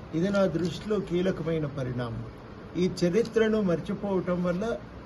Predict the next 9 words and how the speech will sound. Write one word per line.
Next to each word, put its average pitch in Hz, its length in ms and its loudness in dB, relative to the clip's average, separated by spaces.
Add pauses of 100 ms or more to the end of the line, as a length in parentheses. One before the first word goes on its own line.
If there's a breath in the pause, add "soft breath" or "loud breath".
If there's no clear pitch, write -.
(380)
ఒక 156 220 4
కుటుంబం 196 680 4
ఇష్టానుసారంగా 190 920 4
తెలంగాణ 165 580 0
పైన 185 280 -4
పెత్తనం 156 680 0
చేయగలిగింది, 160 540 2
తెలంగాణను 151 680 0
దోచుకోగలిగింది. 131 680 -2